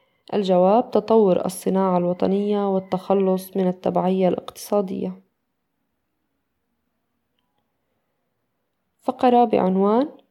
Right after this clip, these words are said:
وثبة اقتصادية. انعكس استقرار سوريا السياسي بعد قيام الحركة التصحيحية عام ألف وتسعمائة وسبعون على الاقتصاد،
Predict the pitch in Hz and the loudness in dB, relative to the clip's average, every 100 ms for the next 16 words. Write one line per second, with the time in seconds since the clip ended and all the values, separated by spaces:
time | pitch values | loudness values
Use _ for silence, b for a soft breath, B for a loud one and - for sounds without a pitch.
0 | _ _ 214 233 - 233 226 - - - | _ _ -4 -4 -4 0 0 0 -4 -8
1 | 220 208 196 - 180 185 _ _ _ _ | -2 -2 0 -2 -8 -10 _ _ _ _
2 | _ _ _ _ _ _ b b b b | _ _ _ _ _ _ b b b b
3 | - 226 240 311 339 - - - - - | -4 -2 -2 -2 -4 0 -2 0 -6 0
4 | 208 208 - 208 208 196 196 190 185 180 | 2 2 0 0 0 -2 -4 -4 -2 -2
5 | - 208 247 233 190 185 180 196 196 196 | -4 -2 0 0 0 -2 -2 -2 -2 -2
6 | 185 202 202 196 185 185 185 - 185 - | -4 -2 -2 -4 -8 -12 -10 -10 -6 -6
7 | 202 214 220 208 202 190 185 196 196 190 | -2 -2 -2 -2 -2 -2 -2 -4 -4 -6
8 | 190 - 185 190 185 180 180 - 180 185 | -4 -4 -2 -2 -2 -2 -2 -4 -4 -4
9 | 196 208 208 b b b 208 226 220 - | -4 -4 -8 b b b 0 0 0 -6
10 | - 214 180 185 185 | -6 -4 -2 -2 -4